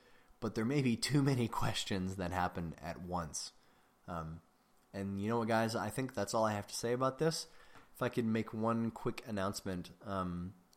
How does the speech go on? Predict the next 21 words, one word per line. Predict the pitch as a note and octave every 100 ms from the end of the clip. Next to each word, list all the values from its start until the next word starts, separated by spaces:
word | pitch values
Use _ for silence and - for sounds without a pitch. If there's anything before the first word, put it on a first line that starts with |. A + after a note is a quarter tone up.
| -
if | B2
you |
can | A#2+ C3+
go | B2 A#2
to | F#2+
jim | F#2+ A2+ B2
heskett | A#2+ A2 - G2+
dot | G2+ F#2+ -
com | G2+ E2+ E2 E2+ -
forward | - A2 G#2+ G#2+ G2+
slash | - G2+ F#2 - -
Amazon, | F#2 G#2 G#2+ B2 C3 C#3+ D3+ - _ - - - - _ -
the | G#2+
first | - A#2+ A#2+ - C#3
book | A#2+ A2+ -
in | B2 G2+
my | F#2 F#2+
Whistleblower | F#2 A2 A2 A#2 F#2+ F#2 F2 F2 E2+ E2+ - - _ _ _ _
series, | - - G2 F2+ F2 E2+ - - _ -
Wounded | A2 G#2+ G2+
Animals, | - F#2+ G#2+ A2 B2 -